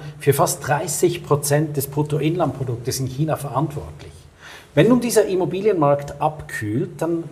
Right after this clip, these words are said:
bedeutet das natürlich weniger Nachfrage nach Stahl, Zement, Glas und so weiter. Und man hat gesehen, in den letzten Wochen ist zum Beispiel der Preis für Eisenerz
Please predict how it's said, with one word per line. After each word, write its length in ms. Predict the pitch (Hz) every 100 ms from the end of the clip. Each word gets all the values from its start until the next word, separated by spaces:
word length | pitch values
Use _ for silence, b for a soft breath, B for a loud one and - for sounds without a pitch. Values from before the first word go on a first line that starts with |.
| -
bedeutet 460 | 143 170 170 185 156
das 120 | -
natürlich 460 | 147 151 147 -
weniger 380 | 135 175 202 147
Nachfrage 800 | 123 143 - - 160 175 175 180
nach 260 | 127 113 -
Stahl, 640 | - - 139 147 151 156 B B
Zement, 640 | - 117 127 143 151 147 - B -
Glas 600 | 131 131 143 151 147 - B B -
und 180 | 175
so 160 | 170 110
weiter. 500 | 95 117 135 180 220 B B B
Und 80 | 175
man 100 | 233
hat 100 | 247
gesehen, 280 | 262 269
in 140 | 160 151
den 80 | 151
letzten 400 | 185 - 196 135
Wochen 340 | 151 - 214
ist 340 | 156 - -
zum 120 | - 147
Beispiel 260 | 147 147
der 80 | 127
Preis 380 | - 113 - -
für 240 | 131 135
Eisenerz 880 | 101 - 143 196 175 202 208 - -